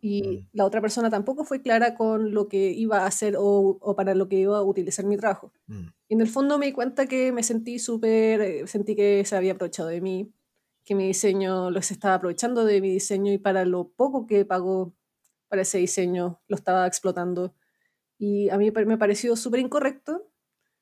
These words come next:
Speaker 1: Así que simplemente fui y le dije que nuestra relación laboral terminaba.
Speaker 2: Mm.
Speaker 1: Eso es lo que uno tiene que hacer, que al final tiene que también hacer valer sus derechos, porque si ves que te están cagando, tenés que al tiro decir, "Oye, para".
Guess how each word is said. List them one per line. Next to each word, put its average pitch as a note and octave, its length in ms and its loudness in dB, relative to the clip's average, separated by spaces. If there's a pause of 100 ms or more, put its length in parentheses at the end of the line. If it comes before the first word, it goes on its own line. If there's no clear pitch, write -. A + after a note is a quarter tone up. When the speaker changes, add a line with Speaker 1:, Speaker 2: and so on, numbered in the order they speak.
(160)
Speaker 1:
Así A#3+ 240 -2
que B3+ 120 0
simplemente B3+ 560 -2
fui C4 180 -6
y B3+ 240 -4
le A3+ 80 4
dije A#3+ 300 -4
que A3+ 320 4
nuestra A3+ 320 0
relación A3+ 360 0
laboral A#3+ 540 2
terminaba. A3+ 640 0
Speaker 2:
Mm. A#2 200 -14 (200)
Speaker 1:
Eso C4 220 0
es D4+ 80 2
lo D#4+ 100 2
que D#4+ 220 0
uno D#4+ 160 0
tiene D#4 240 -4
que D#4+ 60 -6
hacer, F#4 180 -2
que - 80 -6
al A#3+ 80 -2
final A#3 260 0
tiene B3 200 -2
que A#3+ 80 0
también A3 260 2
hacer A#3 180 -4
valer B3 160 -2
sus B3 220 -4
derechos, B3 420 -2
porque G#3+ 220 -2
si G3 160 -2
ves A3 160 -2
que A3+ 100 -4
te G#3 80 -6
están G3+ 220 -4
cagando, G3+ 560 0
tenés G#3 260 -2
que - 80 -4
al F#3 140 0
tiro G#3 240 4
decir, G#3+ 320 0
"Oye, G3 180 4
para". G3+ 320 -2